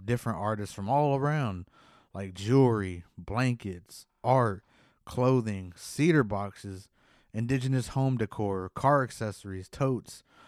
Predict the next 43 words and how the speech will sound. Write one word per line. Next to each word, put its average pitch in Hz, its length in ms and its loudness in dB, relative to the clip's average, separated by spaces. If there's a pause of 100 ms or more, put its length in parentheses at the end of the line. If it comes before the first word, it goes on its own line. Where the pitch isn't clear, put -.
(180)
and 110 120 -6
so 143 320 2
much 127 360 2
more. 107 480 -2 (420)
You 135 140 -4
could 127 120 -4
spend 107 400 -4
hours 117 400 4
in 104 140 -2
this 98 160 -4
store. 90 540 -6 (260)
I'm 120 140 0
not 127 180 -2
kidding. 101 460 -2 (520)
I 113 60 -2
went 127 200 4
to 120 60 0
the 117 60 -2
first 123 320 0
time, 120 260 0
and 92 280 -4 (320)
I 107 100 -4
think 110 180 -6
I 107 60 -4
spent, 104 260 -8
like, 87 200 -12
maybe 95 220 -4
a 90 40 -8
couple 117 340 -2
hours, 120 360 0
maybe, 127 360 0 (480)
just 92 240 -8
looking 117 240 -4
around 107 340 0
at 95 100 -6
everything 107 340 -4
they 98 100 -4
have. 104 400 -4
I 95 60 -6
mean, 95 200 -6
it's 92 100 -12
so 117 160 2
unique. 104 640 -2